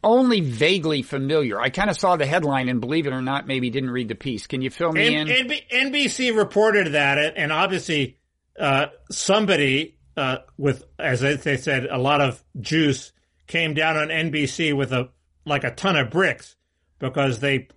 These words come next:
Speaker 2: published this mealy-mouthed editor's note saying, uh, they, they should have quoted more people who were on our side, her side. Well, they quoted one. How many do you need? And they should have given her more time to respond.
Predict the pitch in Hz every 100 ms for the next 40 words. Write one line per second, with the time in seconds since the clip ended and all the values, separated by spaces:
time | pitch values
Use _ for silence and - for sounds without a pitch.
0 | _ 180 175 160 135 143 135 135 147 165
1 | 160 147 143 131 - 156 156 135 131 117
2 | 127 127 123 - 127 117 - _ _ _
3 | _ 123 120 113 101 _ _ _ _ _
4 | 135 143 - - 151 135 - 208 170 -
5 | - 208 185 143 135 185 175 185 180 175
6 | 147 151 156 151 147 139 - 156 170 170
7 | - 170 151 - 170 180 156 147 143 202
8 | 208 147 120 170 139 120 131 143 123 127
9 | 156 143 135 - _ _ _ 135 131 135
10 | 185 160 135 160 151 147 143 143 139 160
11 | 160 143 127 123 - 220 226 202 185 175
12 | 170 165 131